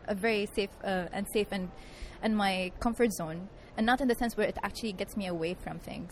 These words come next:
but more it allows me to indul-, indulge even more. Um,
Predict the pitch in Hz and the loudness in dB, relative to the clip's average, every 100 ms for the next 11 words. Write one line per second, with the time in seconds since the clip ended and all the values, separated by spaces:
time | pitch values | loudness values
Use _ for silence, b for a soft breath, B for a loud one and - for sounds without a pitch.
0 | - 190 190 196 180 165 - - 185 196 | 0 0 2 2 0 -2 -8 -2 4 6
1 | 208 214 220 226 214 196 247 190 - 220 | 6 4 0 2 0 2 2 2 0 2
2 | 202 202 - 190 190 180 175 175 B B | 4 2 0 -2 0 0 -2 -4 B B
3 | B 226 214 202 196 190 | B 2 4 4 2 -4